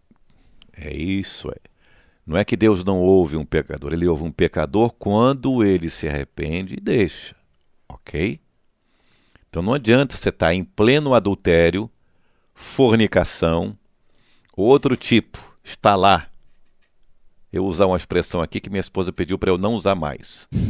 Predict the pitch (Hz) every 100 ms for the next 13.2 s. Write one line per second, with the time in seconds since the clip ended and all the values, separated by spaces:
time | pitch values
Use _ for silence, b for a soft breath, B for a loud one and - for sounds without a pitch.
0 | - - - - 92 b b b b b
1 | b b b 92 - 120 139 135 - 127
2 | 107 92 73 - - _ 92 101 - 104
3 | - 98 80 73 58 - - - _ _
4 | _ _ _ _ _ _ - 87 - 110
5 | 104 - 117 117 110 107 104 - 92 76
6 | - - _ _ _ _ _ 110 107 95
7 | 131 135 135 104 110 80 76 71 _ _
8 | _ - 90 - 123 101 101 127 113 _
9 | _ _ _ _ _ _ _ _ _ _
10 | _ _ 98 104 107 131 117 78 - _
11 | _ _ _ - - - - 107 117 117
12 | - 113 107 110 110 117 - 104 - 110
13 | -